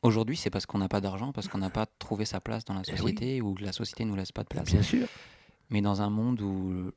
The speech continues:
Speaker 1: <clears throat> les gens font par vocation.
Speaker 2: La personne, qu'elle travaille ou qu'elle travaille pas, elle, elle va chez le boulanger, chez l'épicier et autres, elle a ce qu'il lui faut. Aujourd'hui, il y a des quantités de gens qui ne travaillent pas parce qu'ils n'ont pas de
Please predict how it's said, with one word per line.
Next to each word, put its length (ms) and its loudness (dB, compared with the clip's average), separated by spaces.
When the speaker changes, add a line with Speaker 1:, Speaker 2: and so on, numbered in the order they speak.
Speaker 1:
<clears throat> 120 -18
les 640 2
gens 580 2
font 380 0
par 200 6
vocation. 560 6
Speaker 2:
La 100 6
personne, 640 6
qu'elle 160 4
travaille 300 6
ou 20 2
qu'elle 160 2
travaille 300 4
pas, 240 6
elle, 80 0
elle 120 0
va 100 0
chez 140 -4
le 60 -4
boulanger, 440 -2
chez 140 -8
l'épicier 420 -10
et 20 -4
autres, 240 -6
elle 140 -2
a 120 -2
ce 100 -6
qu'il 140 -6
lui 100 -12
faut. 200 -18
Aujourd'hui, 340 0
il 40 0
y 20 -2
a 40 -4
des 100 -6
quantités 400 -2
de 120 2
gens 220 0
qui 140 -6
ne 60 -6
travaillent 420 2
pas 180 2
parce 160 -4
qu'ils 120 -10
n'ont 60 -8
pas 140 -4
de 60 -18